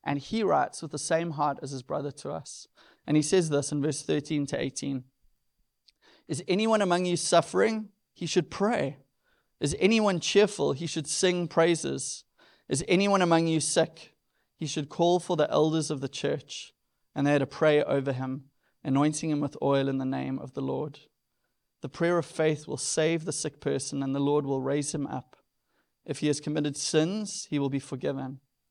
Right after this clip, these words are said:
Therefore, confess your sins to one another and pray for one another so that you may be healed. The prayer of a righteous person is very powerful in its effect." Elijah was a human being as we are,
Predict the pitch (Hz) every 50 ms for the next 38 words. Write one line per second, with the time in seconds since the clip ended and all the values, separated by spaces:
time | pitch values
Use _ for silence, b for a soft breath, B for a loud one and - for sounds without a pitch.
0 | _ _ _ _ _ _ _ - - 147 160 185 190 - - 185 165 - - 160
1 | 156 147 - - 185 202 196 - - 185 175 156 - - - 185 175 170 160 147
2 | 156 - - 151 139 147 151 165 180 180 160 143 143 139 131 127 131 139 - _
3 | b b b b b b b b b - 139 135 - - 160 165 175 165 - 170
4 | 156 151 147 143 143 139 139 139 131 139 135 - - 147 135 139 139 147 139 135
5 | 139 143 147 143 143 135 - - 143 139 135 143 147 139 - - _ _ _ _
6 | _ _ _ - 143 - - - 165 175 180 185 175 165 143 151 143 147 143 147
7 | 147 - - 151 - - - 151 143 135 - - 147 143 - - 143 139 131 -
8 | _ _ _ - 147 143 147 165 180 175 156 147 151 - 143 143 143 135 - -
9 | - 135 127 - - 139 139 - - - 131 - - 135 135 - _ - - _
10 | _ _ _ _ _ _ _ _ _ _ _ _ _ _ _ _ _ _ b b
11 | b b b 143 151 151 165 170 165 170 151 139 143 135 - 170 160 156 147 147
12 | 135 160 151 156 151 151 143 - 143 151 156 151 143 143 143 143 139